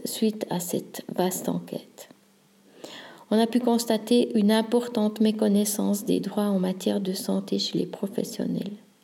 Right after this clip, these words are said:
La santé et le bien-être du personnel enseignant semblent être impactés par plusieurs facteurs.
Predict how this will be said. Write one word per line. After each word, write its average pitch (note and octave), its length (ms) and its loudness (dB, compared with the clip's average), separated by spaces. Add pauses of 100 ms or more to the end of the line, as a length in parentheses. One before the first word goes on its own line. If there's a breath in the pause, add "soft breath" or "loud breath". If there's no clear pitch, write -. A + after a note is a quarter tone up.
(1600 loud breath)
La G3+ 80 4
santé A#3+ 400 4
et - 20 6
le A3 140 6
bien-être A3+ 540 4
du G3+ 100 2
personnel A3 640 4
enseignant G3+ 560 4
semblent G#3+ 340 2
être G3 220 0
impactés G#3+ 520 2
par F#3+ 220 -2
plusieurs G#3+ 400 0
facteurs. - 720 -4